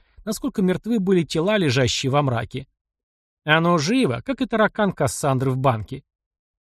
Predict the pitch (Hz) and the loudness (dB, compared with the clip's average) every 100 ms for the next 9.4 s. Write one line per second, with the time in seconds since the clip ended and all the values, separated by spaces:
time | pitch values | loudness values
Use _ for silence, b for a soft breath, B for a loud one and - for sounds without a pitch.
0 | _ 294 269 190 - 117 110 - _ _ | _ -2 2 2 0 -6 -6 -14 _ _
1 | _ - 285 - 117 131 _ _ _ _ | _ -2 0 0 -4 -10 _ _ _ _
2 | _ _ _ _ _ _ _ 143 160 151 | _ _ _ _ _ _ _ -2 0 0
3 | - - _ - 147 147 135 127 120 143 | -4 -10 _ -2 0 2 -2 -2 0 0
4 | 139 131 - 135 - 151 139 139 143 143 | 2 0 -2 -4 0 0 2 2 2 0
5 | - 123 - 127 131 123 127 151 123 113 | -2 -14 -2 -2 0 -2 0 0 -2 -4
6 | 127 _ _ _ _ _ _ _ _ 269 | -8 _ _ _ _ _ _ _ _ -4
7 | 277 247 220 202 220 233 - - - 165 | 0 2 4 4 2 -2 -4 -4 -4 -4
8 | 151 180 156 160 208 254 156 139 - - | -2 0 2 0 0 0 0 0 -4 -6
9 | 131 117 131 | -6 -6 -8